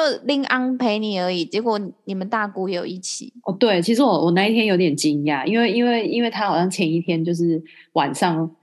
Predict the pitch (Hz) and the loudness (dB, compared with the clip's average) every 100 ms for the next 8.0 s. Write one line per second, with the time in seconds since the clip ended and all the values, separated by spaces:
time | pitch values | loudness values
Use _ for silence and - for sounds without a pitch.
0 | _ _ - 196 180 175 170 160 151 180 | _ _ -4 -2 0 0 0 -4 -2 0
1 | 180 175 156 139 160 147 147 165 147 147 | 2 0 0 -2 -4 -4 -2 -2 -4 -6
2 | - - 180 208 185 170 147 147 156 160 | -8 -4 -2 0 0 0 -2 -4 -4 -2
3 | 160 185 165 151 156 135 127 147 - - | 0 0 0 0 -2 -4 -4 -8 -6 -6
4 | - - 113 - - 82 135 - 180 - | -4 -4 -4 -6 -6 -4 -4 -4 -6 -6
5 | - - - - _ 175 185 165 156 175 | -8 -8 -12 -18 _ 0 2 2 0 0
6 | 165 139 139 151 156 160 175 165 151 185 | 0 -2 -2 -2 -4 -4 -2 0 0 0
7 | 151 151 156 143 139 - 165 - - | 0 0 0 -2 -4 -4 -4 -4 -8